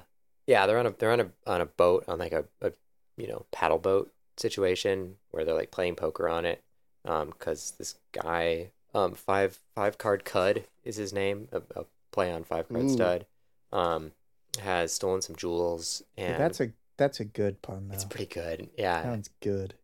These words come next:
Speaker 1: Isn't a stud already the name for, um, like, a, a male breeding
Speaker 2: Yeah.
Speaker 1: cow, though?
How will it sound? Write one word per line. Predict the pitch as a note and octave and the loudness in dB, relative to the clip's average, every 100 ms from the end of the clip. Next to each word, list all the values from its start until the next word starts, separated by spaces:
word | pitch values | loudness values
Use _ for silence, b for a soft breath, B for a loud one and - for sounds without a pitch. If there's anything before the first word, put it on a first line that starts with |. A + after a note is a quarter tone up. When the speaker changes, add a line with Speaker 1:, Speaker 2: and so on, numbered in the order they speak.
| _ | _
Speaker 1:
Isn't | - E3+ F#3 | -4 -2 -2
a | |
stud | E3 - G#2+ G#2 B2 | -2 0 2 2 2
already | - G#2+ G2+ F#2 G#2+ A#2 A2+ _ _ _ _ | 0 0 2 2 2 -2 -4 _ _ _ _
the | A2 G2 | -4 -2
name | F2 F2 F#2+ | 0 0 -4
for, | G2+ G2+ F2+ F#2 | -4 0 0 0
um, | - F#2 - - | -4 -10 -10 -10
like, | F#2+ | -4
a, | F2 E2 - | -2 -2 -4
a | |
male | E2+ E2 F2 F2 F2+ - _ _ | -6 -2 0 0 -2 -6 _ _
breeding | - F2 G2 | -6 -4 8
Speaker 2:
Yeah. | F#3+ A#3+ B3 A#3+ | 12 12 12 12
Speaker 1:
cow, | A#3 | 10
though? | A#2 A#2 | 6 4